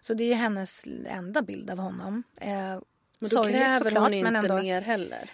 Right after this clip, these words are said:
Speaker 1: Nej, och för Iggy i-, kommer ju ihåg mer, liksom, att
Speaker 2: Mm.
Speaker 1: han var mer aktiv tidigare. Så han kan ibland uttrycka, liksom, besvikelse. "Åh, pappa är alltid trött", eller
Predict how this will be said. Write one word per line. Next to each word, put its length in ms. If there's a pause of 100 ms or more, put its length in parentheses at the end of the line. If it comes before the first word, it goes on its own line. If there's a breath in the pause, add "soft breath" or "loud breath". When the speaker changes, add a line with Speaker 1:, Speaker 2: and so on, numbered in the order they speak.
Speaker 1:
Nej, 560
och 360 (160)
för 200
Iggy 540
i-, 100
kommer 280
ju 60
ihåg 360
mer, 200
liksom, 440
att 100
Speaker 2:
Mm. 120
Speaker 1:
han 320
var 260
mer 180
aktiv 320
tidigare. 640 (360 loud breath)
Så 140
han 240
kan 140
ibland 300
uttrycka, 380
liksom, 220
besvikelse. 600
"Åh, 260
pappa 240
är 40
alltid 260
trött", 380
eller 380